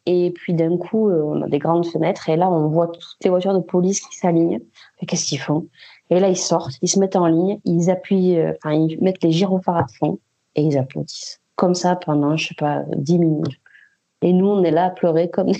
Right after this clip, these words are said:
<laughs> comme des madeleines. Non, c'était beau. C'était beau parce que, ben, ben, nous aussi, on est sortis aux fenêtres et on les applaudit aussi parce qu'on n'est pas les seuls, hein. On n'a pas été les seuls à travailler pendant cette période.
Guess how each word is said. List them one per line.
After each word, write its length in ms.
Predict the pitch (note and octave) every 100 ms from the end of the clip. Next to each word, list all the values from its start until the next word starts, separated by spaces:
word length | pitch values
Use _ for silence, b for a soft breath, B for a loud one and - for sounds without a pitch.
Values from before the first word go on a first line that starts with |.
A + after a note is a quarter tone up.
| - -
<laughs> 220 | D#3 -
comme 180 | F#3+ F#3
des 100 | F#3
madeleines. 420 | F#3 F3+ A#3+ B3 B B B
Non, 120 | B3+ D4
c'était 280 | A3+ A#3
beau. 320 | G3+ D4+ G#4 B B B
C'était 280 | - G3+ A3+
beau 180 | A3+ F4
parce 200 | A#3 A#3
que, 120 | A3+
ben, 800 | G#3 G3+ G3 F#3+ F#3 F#3 F3+ F3
ben, 220 | E3+ F3+
nous 100 | A#3
aussi, 240 | C4 C4 C4
on 80 |
est 60 | G#3+
sortis 180 | G3+ G#3+
aux 60 |
fenêtres 260 | G3+ A#3+ -
et 60 | G#3+
on 80 |
les 140 | F3+ F3
applaudit 420 | F3+ F3+ F3 F3+
aussi 180 | F3+ F#4+
parce 140 | G#3+ G#3
qu'on 180 | F#3 E3+
n'est 140 | E3
pas 120 | E3
les 80 | F3+
seuls, 240 | G#3 F4
hein. 140 | C#4+ C#4
On 60 | G#3
n'a 100 | F#3
pas 120 | F3
été 180 | F3 E3
les 120 | E3+
seuls 220 | F#3 F#3
à 80 | E3
travailler 380 | - E3+ E3+ F#3
pendant 260 | E3+ E3
cette 160 | E3 D#3+
période. 280 | F3+ C#4